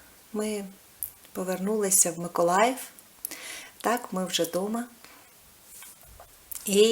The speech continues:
я маю змогу повернутися до цієї сорочки. Як бачите,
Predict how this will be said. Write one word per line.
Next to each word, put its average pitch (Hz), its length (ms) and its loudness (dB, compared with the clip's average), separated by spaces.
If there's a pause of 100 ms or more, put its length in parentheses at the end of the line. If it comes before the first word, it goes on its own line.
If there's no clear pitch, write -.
(160)
я 208 280 0
маю 202 560 -4
змогу 190 500 -4 (580)
повернутися 180 680 -2
до 170 140 -6
цієї 170 360 -2
сорочки. 202 600 0 (920)
Як 226 180 2
бачите, 208 640 2